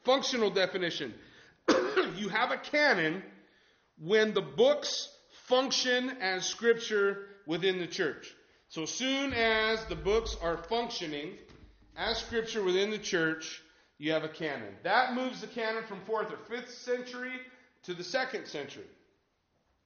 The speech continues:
So it, it effectively moves it up.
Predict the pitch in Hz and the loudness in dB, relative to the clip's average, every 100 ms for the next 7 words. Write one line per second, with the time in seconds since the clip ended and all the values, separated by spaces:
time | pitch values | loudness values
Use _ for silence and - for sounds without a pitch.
0 | _ - 170 156 151 - - - _ - | _ -4 -2 0 -2 -6 -18 -20 _ -4
1 | 156 156 170 170 170 - 214 - 226 220 | -4 -4 -4 -4 -4 -8 -8 0 0 0
2 | 226 196 190 196 220 175 208 214 151 - | -4 0 0 0 -2 2 2 2 -2 -8
3 | - | -20